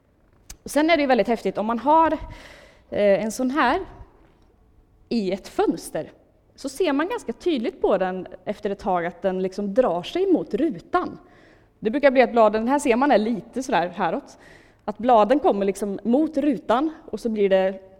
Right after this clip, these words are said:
lite tommare på blad här bak. Kan man få behöva gå dit och snurra lite på den så att man får en jämn och fin växt. Bra tips!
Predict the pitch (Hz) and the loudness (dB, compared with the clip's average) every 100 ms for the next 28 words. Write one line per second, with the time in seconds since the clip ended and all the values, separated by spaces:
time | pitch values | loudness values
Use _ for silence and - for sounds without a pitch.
0 | - - 254 220 - 311 180 175 254 311 | -14 -6 -4 -6 -2 0 0 -2 -2 -2
1 | 214 175 202 320 233 - - - - - | -2 -2 -2 -2 -2 -8 -16 -20 -20 -20
2 | - _ 240 311 403 381 392 381 349 311 | -20 _ -2 -2 0 0 2 4 2 0
3 | 240 262 339 208 247 202 208 160 160 180 | -2 0 4 4 2 0 -4 -2 -4 -8
4 | 165 160 - - 185 175 185 - - - | -12 -12 -12 -12 -8 -6 -6 -10 -12 -12
5 | - - - - - _ _ 233 - - | -12 -12 -14 -18 -20 _ _ -6 -6 -12
6 | - | -20